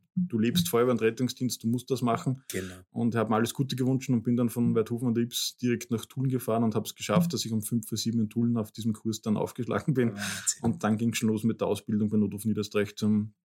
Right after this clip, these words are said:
Speaker 2: Ja.
Speaker 1: Emergency Medical Dispatcher.
Speaker 2: Wahnsinn, sehr spannend. Wo wir jetzt schon beim Thema sind, äh, was kommt da auf dich zu und was sind da deine Tätigkeiten?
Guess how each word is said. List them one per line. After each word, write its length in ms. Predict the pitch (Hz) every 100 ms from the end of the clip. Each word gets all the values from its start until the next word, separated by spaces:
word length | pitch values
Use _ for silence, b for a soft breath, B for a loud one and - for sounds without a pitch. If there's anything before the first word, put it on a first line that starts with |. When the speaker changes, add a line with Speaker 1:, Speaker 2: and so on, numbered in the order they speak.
| _
Speaker 2:
Ja. 140 | _ 104
Speaker 1:
Emergency 480 | 101 101 113 104 107
Medical 420 | 101 101 110 107
Dispatcher. 560 | 110 - - - - - _ _ _ _ _ -
Speaker 2:
Wahnsinn, 380 | 92 87 - -
sehr 280 | - 110
spannend. 400 | - - 98 98 B B B
Wo 140 | 107 131
wir 120 | 131
jetzt 300 | 131 131 -
schon 160 | 123 127
beim 200 | 117 107
Thema 280 | 104 117 92
sind, 480 | 110 107 165 - b b b _
äh, 300 | 120 113 113 -
was 380 | - - - -
kommt 340 | - 131 127 123
da 100 | 110
auf 180 | 120 -
dich 220 | 120 -
zu 200 | 110 123
und 140 | 131
was 220 | 104 -
sind 240 | - 120 -
da 60 |
deine 360 | - 95 107 110
Tätigkeiten? 760 | 98 - 95 - - - _